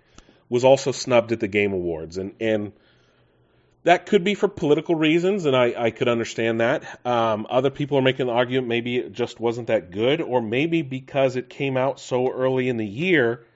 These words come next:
that so many other games that were better than it came out later in the year. And, and all those are valid arguments. I still think it should have made at least one or two categories. It didn't.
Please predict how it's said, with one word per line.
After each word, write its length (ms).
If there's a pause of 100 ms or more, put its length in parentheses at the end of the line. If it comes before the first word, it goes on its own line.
(280)
that 180
so 300
many 240
other 200
games 680 (460)
that 160
were 100
better 760
than 280
it 260
came 300
out 340
later 340
in 120
the 60
year. 360
And, 200
and 120
all 160
those 220
are 100
valid 360
arguments. 560 (540)
I 100
still 300
think 260
it 120
should 180
have 60
made 220
at 100
least 300 (460)
one 300
or 100
two 380
categories. 840 (460)
It 200
didn't. 400